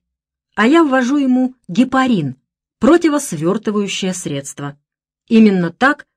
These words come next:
поступают при этом синдроме. Но у меня-то полной уверенности в своей правоте нет. Хоть и действую решительно, но вся в холодном поту и чуть живая от страха.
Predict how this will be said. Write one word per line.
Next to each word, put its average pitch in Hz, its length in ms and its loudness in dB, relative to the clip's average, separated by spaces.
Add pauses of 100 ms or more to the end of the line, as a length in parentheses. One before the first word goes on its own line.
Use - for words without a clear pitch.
поступают 208 600 -4
при 165 160 -4
этом 156 220 -8
синдроме. 143 580 -8 (300)
Но 214 180 4
у 226 60 6
меня-то 226 400 2
полной 190 420 0
уверенности 190 480 -2
в - 60 -12
своей 180 320 -2
правоте 170 480 -4
нет. 175 400 -4 (720)
Хоть 381 200 2
и - 20 -4
действую 240 480 -2
решительно, 208 720 -4 (300)
но 214 140 0
вся 240 400 -4
в - 80 -10
холодном 202 680 -4
поту 202 480 -8 (320)
и 226 120 0
чуть 262 260 2
живая 160 480 -4
от 147 100 -12
страха. 143 480 -12